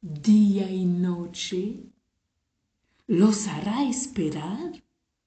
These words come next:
Les digo que inmediatamente les hará justicia.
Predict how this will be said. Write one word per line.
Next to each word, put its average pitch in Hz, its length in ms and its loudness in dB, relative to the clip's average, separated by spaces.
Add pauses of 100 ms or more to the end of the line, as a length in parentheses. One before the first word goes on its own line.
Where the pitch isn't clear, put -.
(1700)
Les 165 480 -6
digo 185 640 0 (680)
que - 480 -2 (140)
inmediatamente 160 2000 -2 (320)
les 180 640 2
hará 190 500 -2
justicia. - 1300 -6